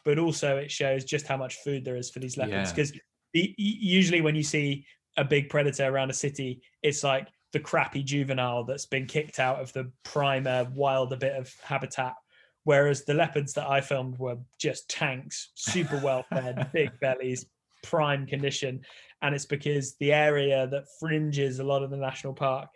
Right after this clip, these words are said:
Speaker 1: is slum areas, and these areas are packed full of livestock just w-, wandering around on the streets. So there's goats, chickens, uh, pigs,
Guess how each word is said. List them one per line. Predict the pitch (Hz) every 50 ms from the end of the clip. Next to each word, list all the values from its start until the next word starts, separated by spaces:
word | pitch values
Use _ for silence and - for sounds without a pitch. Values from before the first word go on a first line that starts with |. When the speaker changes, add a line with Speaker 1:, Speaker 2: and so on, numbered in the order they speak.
| _ _
Speaker 1:
is | - 143 139 127 127 - -
slum | - 170 165 160 151
areas, | 147 143 139 139 143 147 151 143
and | 143 143
these | 147 147 143 143
areas | 143 139 139 135 143 139 135 143
are | 131
packed | - - - 151 139 - - -
full | - 143 139 135
of | 135 135 143
livestock | 139 139 139 139 139 - - 156 151 160 - -
just | - 147 143 -
w-, | 147 143 143 - - -
wandering | 160 151 151 151 147 143 135
around | 135 135 131 135
on | 131
the | 127 131
streets. | - - 147 147 135 135 - -
So | - 139
there's | 135 131 127 127 - - - - - - - - - - _ _
goats, | - 165 151 156 151 - - - _
chickens, | - - 151 151 - 147 143 143 143 131 117 - - _ _ _ _ _ _ _ - -
uh, | - 139 131 127 127 - -
pigs, | - - 151 147 139 135 127 - - -